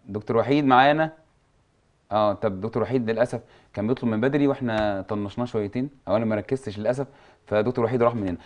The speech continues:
طب دكتور وحيد حاول مره تانية معلش بعد اذنك، واحنا مع حضرتك، هكمل مع أستاذ طارق ومستني مكالمه دكتور وحيد عشان رجع تاني.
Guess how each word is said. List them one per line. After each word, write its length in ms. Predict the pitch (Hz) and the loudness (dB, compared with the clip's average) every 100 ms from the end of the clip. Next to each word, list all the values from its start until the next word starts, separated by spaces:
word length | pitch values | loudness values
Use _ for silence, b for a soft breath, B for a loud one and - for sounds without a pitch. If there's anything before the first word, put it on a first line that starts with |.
| b | b
طب 80 | 110 | -4
دكتور 180 | 160 165 | 2 6
وحيد 240 | 151 202 | 6 4
حاول 360 | - 165 180 180 | 2 4 6 6
مره 220 | 170 165 | 4 2
تانية 260 | 165 185 180 | 2 2 6
معلش 280 | 156 185 180 | 6 6 6
بعد 140 | 151 | 4
اذنك، 340 | 190 190 202 | 6 4 2
واحنا 200 | 175 151 | 2 0
مع 120 | 135 120 | 0 2
حضرتك، 460 | 127 156 190 185 | 2 2 2 2
هكمل 180 | 127 147 | 2 4
مع 120 | 139 | 4
أستاذ 120 | 123 | 2
طارق 240 | 143 185 214 - _ _ | 4 4 2 -6 _ _
ومستني 320 | 104 101 135 | -10 -2 0
مكالمه 340 | 131 135 143 123 | 2 2 2 2
دكتور 160 | 131 113 | 0 -2
وحيد 320 | 104 135 156 190 _ _ _ _ - | -2 -2 -4 -6 _ _ _ _ -10
عشان 420 | 87 107 104 92 - _ _ _ _ 98 | -8 -8 -8 -10 -14 _ _ _ _ 2
رجع 240 | 143 151 | 4 6
تاني. 360 | 139 151 147 | 6 4 4